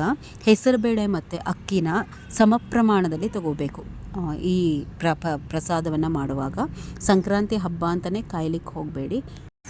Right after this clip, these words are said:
ನೀವು ಯಾವಾಗ ಈ ಧನುರ್ಮಾಸದ ವ್ರತವನ್ನ ಮಾಡ್ತಿರಲ್ವಾ, ಆ ವ್ರತ ಮುಗಿಯೋದ್ರ ಒಳಗಡೆ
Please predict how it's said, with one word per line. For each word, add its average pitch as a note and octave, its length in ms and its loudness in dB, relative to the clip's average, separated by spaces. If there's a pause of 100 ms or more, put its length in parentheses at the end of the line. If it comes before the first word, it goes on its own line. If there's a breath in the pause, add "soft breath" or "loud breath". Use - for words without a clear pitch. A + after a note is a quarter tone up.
(120)
ನೀವು G3 180 12
ಯಾವಾಗ F#3+ 420 6 (100)
ಈ G3 80 6
ಧನುರ್ಮಾಸದ E3+ 760 2 (200)
ವ್ರತವನ್ನ F3 580 2 (260)
ಮಾಡ್ತಿರಲ್ವಾ, D#3+ 840 -2
ಆ D3+ 180 4
ವ್ರತ D#3+ 380 0 (160)
ಮುಗಿಯೋದ್ರ G3+ 440 4
ಒಳಗಡೆ D#3 560 2